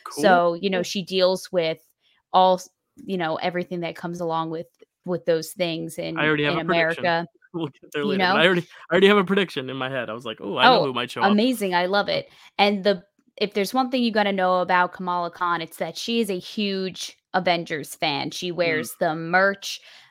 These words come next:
Speaker 2: Uh, she's a huge, specifically a huge Captain Marvel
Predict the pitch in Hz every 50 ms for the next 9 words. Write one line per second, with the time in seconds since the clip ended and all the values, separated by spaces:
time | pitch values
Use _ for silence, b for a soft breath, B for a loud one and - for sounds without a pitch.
0 | B _ - 175 175 165 160 151 151 151 160 - - - 202 190 180 - - -
1 | 185 - - - 214 214 214 214 185 - - - - - - 214 - - 320 294
2 | 254 220 214 214 214 214 214 208 214 - - - 240 240 233 - - - - 254
3 | 269 - - 262 254 254 240 220 233 262 277 226 214 190 180 - - -